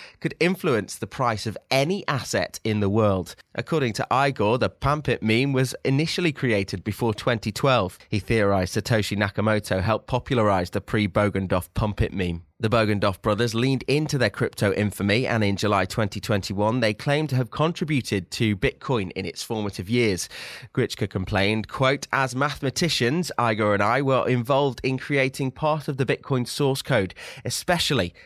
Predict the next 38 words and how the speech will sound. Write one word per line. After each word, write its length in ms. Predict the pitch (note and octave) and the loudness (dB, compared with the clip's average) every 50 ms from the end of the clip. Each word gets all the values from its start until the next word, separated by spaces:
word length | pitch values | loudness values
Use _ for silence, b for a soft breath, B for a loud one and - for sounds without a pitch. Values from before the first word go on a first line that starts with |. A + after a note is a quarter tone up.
| B _ | B _
the 80 | - G#2+ | -8 -4
prediction 460 | - C3 C3+ - - - - C#3+ B2+ | 0 0 0 0 -2 -4 -4 -4 -2
code," 360 | - C3 A2+ F#2+ F2+ E2+ - - _ _ - | 0 0 0 0 0 -2 -6 -12 _ _ -6
end 200 | G#2 G2 F#2+ - | -6 -6 -6 -4
quote. 400 | - G#2 E2+ D#2 - - - - _ _ | -4 -4 -4 -4 -6 -10 -16 -18 _ _
But 180 | _ G2+ G2+ F#2+ | _ 0 0 0
Igor 260 | F#2+ F#2 G2 F#2+ F#2+ | 0 0 0 -2 -2
and 120 | F2+ F#2+ F2+ | -2 -2 -2
Grichka 420 | G#2+ G2 - - - - G2 F2 | -2 -4 -4 -4 -2 0 0 0
became 320 | - F#2+ - A#2 A2+ G#2 | 0 -2 -2 0 0 0
the 60 | F2+ F2 | -2 -2
center 380 | - - B2 A#2 G#2+ - A2 | -2 0 0 0 0 -2 -2
of 100 | G2+ F#2 - | -4 -2 -2
academic 480 | - B2+ C3 - C3 A2+ B2 A2+ A#2 B2 | -4 -6 -4 -4 -4 -4 -2 -2 -4 -4
controversy 760 | - - C3 C3+ C3+ - C#3 A#2 C3 A#2 G#2+ G2+ - G2+ F2+ | -4 -2 -2 -2 -2 -2 0 2 2 2 2 0 -2 -4 -4
starting 420 | E2+ - - G#2 F#2+ F#2 - G#2 G2 | -4 -2 0 0 0 0 -2 -2 -2
in 120 | F#2+ F#2 | -2 -4
two 200 | - - B2+ A2+ | -2 -2 -2 -2
thousand 380 | G#2 A#2+ A2+ G#2+ G2+ F#2 G2+ G2 | 0 0 0 0 0 0 -2 -2
and 160 | F#2+ F2+ - | -2 -2 -6
two. 320 | - - C3+ A#2+ G2+ F2+ - - _ | -6 -2 -2 0 -2 -2 -4 -10 _
Scientists 520 | - - C3 B2+ A#2+ A2 - A2+ G#2 - | -4 -2 0 0 0 -2 -4 -6 -8 -8
accused 340 | G2+ - - B2 A#2 G2 - | -8 -4 -2 -2 -2 -2 -4
the 60 | G2 | -4
pair 360 | - G#2 G#2+ A#2 A#2+ B2+ A2+ | -2 2 2 2 4 2 2
of 120 | G#2 G2 - | 0 -2 0
publishing 500 | - C3+ B2 A#2 A2 - - A2+ G#2+ A2 | -2 -2 -2 -2 -4 -4 -2 -2 -2 -2
misleading 480 | B2+ C3+ - D3 D3+ C#3+ C3 A2+ G#2 | -4 -4 -4 -4 -2 -2 -2 -2 -4
papers 640 | - - - D3+ E3 E3 - - F2+ C#2+ F2 - B B B B B | -4 -2 -2 -2 -2 -2 -2 -4 -4 -4 -4 -6 B B B B B
that 100 | - A#2+ | -2 0
outlined 400 | C#3 F3+ G3 - - F#3+ F#3 E3+ | 0 2 2 2 2 2 2 2
a 60 | C#3 C3 | 0 -2
theory 480 | - - - F3+ F3+ E3+ C3+ A#2 A2 | -2 0 2 2 4 4 4 4 2
of 120 | G#2 F2+ G2+ | 2 2 2
what 260 | A2+ C3+ E3 - E3+ | 0 0 0 0 0
happened 420 | E3 F#3 F3 - - C3+ A#2+ G#2+ | -2 -2 -2 0 -2 -2 -2 0
before 400 | A2+ G#2+ - - D3 D3 C#3+ - | -2 -6 -4 -2 0 0 2 0
and 100 | A#2+ - | 0 -2